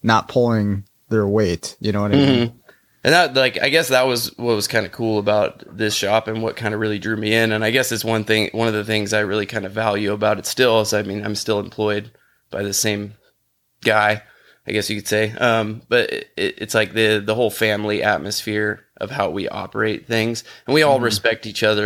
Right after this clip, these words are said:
Speaker 2: and we all treat each other respectfully. And, like, you know, that, uh, as much as I wanna say that's how every shop is, it's not. And there are some
Speaker 1: Mm-hmm.
Speaker 2: shops where,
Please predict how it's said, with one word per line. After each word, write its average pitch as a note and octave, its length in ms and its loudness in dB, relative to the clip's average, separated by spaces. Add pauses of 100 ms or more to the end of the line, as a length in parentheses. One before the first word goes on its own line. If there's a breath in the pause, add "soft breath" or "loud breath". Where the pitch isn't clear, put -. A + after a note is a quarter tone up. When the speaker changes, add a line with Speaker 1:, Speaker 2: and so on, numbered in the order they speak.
Speaker 2:
and G#2 80 -2
we G#2+ 140 0
all F#2+ 160 0
treat G#2+ 260 -8
each G#2 180 -10
other G#2 240 -4
respectfully. G#2 800 -6
And, G#2+ 160 -8
like, A2 320 -4 (880)
you C3 140 -4
know, B2 140 4
that, A#2 360 2 (160)
uh, - 60 -10 (720)
as A2+ 140 -6
much B2+ 200 0
as A#2 120 0
I A2+ 80 4
wanna A2 240 2
say A#2 200 2
that's A2 260 0
how A2 120 0
every A2 260 0
shop G#2+ 300 0
is, A2 220 0
it's G#2 180 -4
not. G#2+ 460 -2 (260)
And G#2+ 160 -4
there G2+ 160 -2
are G#2+ 40 -2
some A2 160 2
Speaker 1:
Mm-hmm. A2 80 0
Speaker 2:
shops G#2 340 -2
where, G#2 380 0